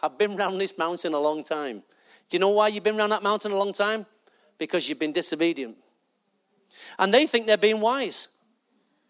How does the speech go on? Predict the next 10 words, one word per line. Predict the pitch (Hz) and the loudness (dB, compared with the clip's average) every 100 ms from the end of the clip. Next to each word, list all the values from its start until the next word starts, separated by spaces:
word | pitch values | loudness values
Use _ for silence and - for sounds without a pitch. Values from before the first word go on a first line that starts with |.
| _ _ _ _ _ _ | _ _ _ _ _ _
What | - | 0
does | 226 | 0
Scripture | - 208 220 | -2 -6 -2
say? | 254 269 - _ | 2 2 0 _
"Professing | - 185 262 247 240 | -4 0 0 0 -2
themselves | 220 214 226 180 | -2 2 0 4
wise, | 185 233 220 | 4 4 2
they | 196 | -4
became | 185 196 196 | -2 -4 -4
fools." | 214 240 139 - - | -4 -4 -6 -12 -16